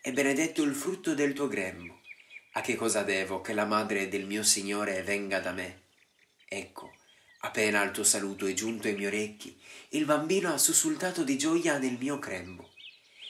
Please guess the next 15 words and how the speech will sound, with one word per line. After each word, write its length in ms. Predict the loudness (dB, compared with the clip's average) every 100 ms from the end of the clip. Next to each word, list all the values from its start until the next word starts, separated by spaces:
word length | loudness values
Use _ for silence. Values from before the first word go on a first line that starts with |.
| -18 _
E 100 | -2
beata 520 | 2 4 2 0 -4
colei 520 | -4 -4 -4 -8 -14 -20 -20 -18
che 120 | -4 -4
ha 60 |
creduto 540 | 0 2 2 2 2 2
nell'adempimento 1040 | 2 0 0 -2 -6 -8 -10 -12 -16 -20 -20 -20 -20 -18
di 220 | -10 -2
ciò 200 | 0 0
che 120 | -2
il 140 | 0 4
Signore 560 | 4 4 -2 -2 -2
le 100 | -4
ha 60 | -4
detto. 300 | -6 -10 -16